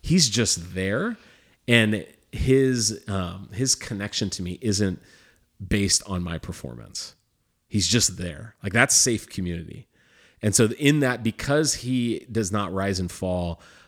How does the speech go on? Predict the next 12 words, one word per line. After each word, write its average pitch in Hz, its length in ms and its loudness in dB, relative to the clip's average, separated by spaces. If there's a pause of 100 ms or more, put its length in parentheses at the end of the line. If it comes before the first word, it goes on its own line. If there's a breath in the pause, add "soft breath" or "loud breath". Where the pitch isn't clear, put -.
(120 loud breath)
uh, 85 200 -2
with 92 340 2
me, 85 320 -2
like, 82 180 -10
he's 98 220 0
not 92 320 -2
vested 95 500 -2
in 87 120 -2
me 90 100 -2
in 87 80 -4
that 87 180 -6
sense, 87 400 0